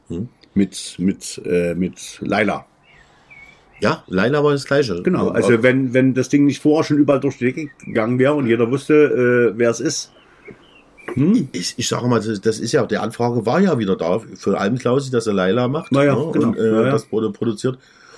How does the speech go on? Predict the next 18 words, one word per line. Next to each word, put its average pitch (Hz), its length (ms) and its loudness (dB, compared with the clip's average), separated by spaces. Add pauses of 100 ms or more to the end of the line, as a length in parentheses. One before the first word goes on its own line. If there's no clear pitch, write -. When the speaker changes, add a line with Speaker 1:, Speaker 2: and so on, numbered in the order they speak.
(160)
Speaker 1:
Und 117 120 0
das 139 120 -2
finde 143 180 -4
ich - 160 -6
irgendwie, 127 540 0
äh, 107 520 0
schlimm, 95 380 -4 (400)
weil, 113 280 2
und 107 140 -6
das 113 120 -2
hat 120 80 -12
mich 123 120 -6
so 117 100 0
dieses 110 260 -6
Jahr 120 100 -4
so 113 240 -2
wahnsinnig 98 440 -4
gefreut, 107 600 0